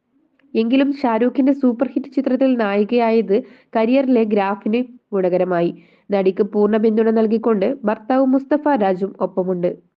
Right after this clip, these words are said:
അതേസമയം ഭർത്താവ് കാരണം സിനിമകൾ തിരഞ്ഞെടുക്കുന്നതിൽ ചില നിയന്ത്രണം പ്രിയാമണി വെച്ചിട്ടുണ്ട്.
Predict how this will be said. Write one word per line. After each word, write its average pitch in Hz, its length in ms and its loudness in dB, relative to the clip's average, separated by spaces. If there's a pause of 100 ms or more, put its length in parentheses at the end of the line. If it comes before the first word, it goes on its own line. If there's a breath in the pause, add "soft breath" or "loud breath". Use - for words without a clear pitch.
(520)
അതേസമയം 330 800 2
ഭർത്താവ് 269 480 0
കാരണം 277 400 0
സിനിമകൾ 240 460 2
തിരഞ്ഞെടുക്കുന്നതിൽ 247 800 0 (320 loud breath)
ചില 269 180 2
നിയന്ത്രണം 254 540 2
പ്രിയാമണി 214 440 2
വെച്ചിട്ടുണ്ട്. 185 480 0